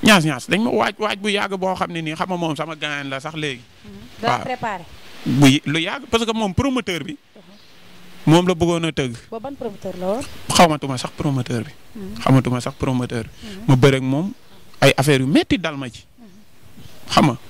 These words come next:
Speaker 1: mu muñ ko sante ko yàlla. Bëri fas yéene ñëw pour remplir sama contrat. Remplir naa contrat bi ba contrat bi jeex nag. Wanewu ma ci benn ñàkk jom wala benn ñàkk fayda. Ba yàlla def li, li muy def après garaawul quoi. Yà-, yàlla may ko ndam ñu yëkkati loxoom.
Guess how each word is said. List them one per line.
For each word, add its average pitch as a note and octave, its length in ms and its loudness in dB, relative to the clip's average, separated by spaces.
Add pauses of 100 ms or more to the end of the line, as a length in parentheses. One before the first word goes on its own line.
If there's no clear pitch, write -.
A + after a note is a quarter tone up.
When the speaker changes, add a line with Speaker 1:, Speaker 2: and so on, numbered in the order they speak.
(140)
Speaker 1:
mu C3 140 4
muñ C3 260 2
ko C3 80 0
sante B2+ 320 0
ko B2 140 -4
yàlla. A#2+ 340 -10 (320)
Bëri C3 320 6
fas - 320 -2
yéene C#3+ 320 -2
ñëw C#3 220 -6 (480)
pour D#3 100 2
remplir D3+ 420 0
sama C#3+ 220 0
contrat. C3 480 -4
Remplir F#3+ 320 -10
naa E3 220 -6
contrat D3+ 420 -4
bi B2+ 60 -20
ba D3 100 -14
contrat D#3+ 400 -10
bi C#3 80 -10
jeex C3 240 -6
nag. B2 140 -10 (160)
Wanewu C3+ 260 -4
ma C3 120 -8
ci - 80 -12
benn C#3 200 -4
ñàkk C#3 340 -6
jom B2+ 220 -6
wala B2 140 -6
benn C3 180 -6
ñàkk C#3+ 300 -6
fayda. A#2 300 -4 (760)
Ba B2+ 100 4
yàlla C3+ 280 4
def C3 180 -10
li, C3+ 100 0 (140)
li B2+ 120 0
muy C3 180 0
def - 380 -8
après A#2+ 260 -4
garaawul C3 460 -4
quoi. C3 200 -6 (320)
Yà-, B2 180 -2 (160)
yàlla C3 240 -2
may B2+ 200 -4
ko - 100 -4
ndam B2+ 240 -8 (100)
ñu C3+ 140 0
yëkkati C#3 280 -2
loxoom. D#3 300 -4